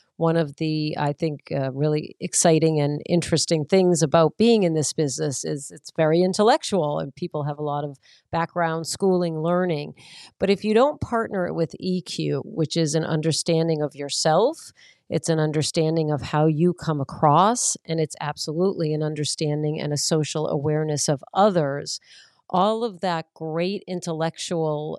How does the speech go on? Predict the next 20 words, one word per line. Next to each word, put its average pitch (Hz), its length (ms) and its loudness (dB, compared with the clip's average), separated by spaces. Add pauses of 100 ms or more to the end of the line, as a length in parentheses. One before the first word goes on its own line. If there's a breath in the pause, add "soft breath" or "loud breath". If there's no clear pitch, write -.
(120)
information 160 720 -2
that 156 140 0
you've 147 240 -4
gathered, 165 640 2
all 151 260 -2
of 156 160 -4
those 156 300 0
years 202 400 4
of 160 100 -4
studying 196 720 2
and 170 100 -2
those 170 220 -2
credentials, 175 640 -4
Greg, 170 360 -4
are 175 140 -2
not 180 460 -4
going 185 320 -4
to - 100 -14
be 170 400 -6
as 151 320 -8